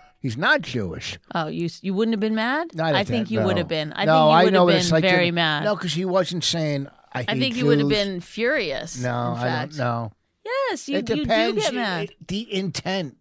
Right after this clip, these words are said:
Speaker 1: It's always the intent. They don't go after the intent. They just go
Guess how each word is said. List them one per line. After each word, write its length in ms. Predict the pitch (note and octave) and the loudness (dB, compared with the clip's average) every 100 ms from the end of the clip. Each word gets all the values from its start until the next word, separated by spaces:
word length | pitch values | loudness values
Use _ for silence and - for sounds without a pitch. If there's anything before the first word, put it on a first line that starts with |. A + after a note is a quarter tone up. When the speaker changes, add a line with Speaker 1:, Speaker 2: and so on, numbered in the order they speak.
| _ | _
Speaker 1:
It's 300 | D3+ - - - | -8 -6 -8 -6
always 340 | E3+ F#3 D#3+ | -2 -2 -4
the 240 | - D#3+ C#3+ | -4 -4 -2
intent. 580 | B2+ - - A#2 F#2+ - _ _ _ - | -4 -8 -6 -6 -6 -14 _ _ _ -2
They 140 | D#3 | 0
don't 220 | F3+ A#3 | 2 -2
go 120 | F3+ | 0
after 260 | E3+ D3 D#3 | -2 -2 -4
the 120 | C3+ | -4
intent. 440 | C3+ - C3+ C3+ C3 | -4 -4 -6 -6 -6
They 120 | C3 | -6
just 240 | B2+ D#3 - | -4 -6 -4
go 260 | D3+ D3 | -4 -4